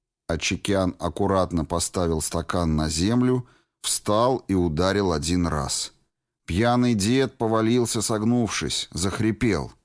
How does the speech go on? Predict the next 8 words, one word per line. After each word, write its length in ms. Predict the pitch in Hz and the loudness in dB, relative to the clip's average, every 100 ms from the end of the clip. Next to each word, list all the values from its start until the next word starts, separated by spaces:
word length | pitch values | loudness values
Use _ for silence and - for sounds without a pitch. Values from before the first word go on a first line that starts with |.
| _ - | _ -12
"Ну 120 | 73 | -10
ты 160 | - | -8
чего, 440 | 87 - 123 143 120 | -4 0 2 2 2
Миша?" — 560 | 107 143 135 113 78 - _ _ _ | 4 2 2 -2 -4 -8 _ _ _
шагнул 540 | - 104 92 98 101 | -2 0 2 2 0
кто-то 340 | 85 - 82 82 | -2 -2 -2 -2
из 120 | 80 | -2
темноты. 600 | - 87 85 80 78 65 | -2 0 0 -2 -6 -8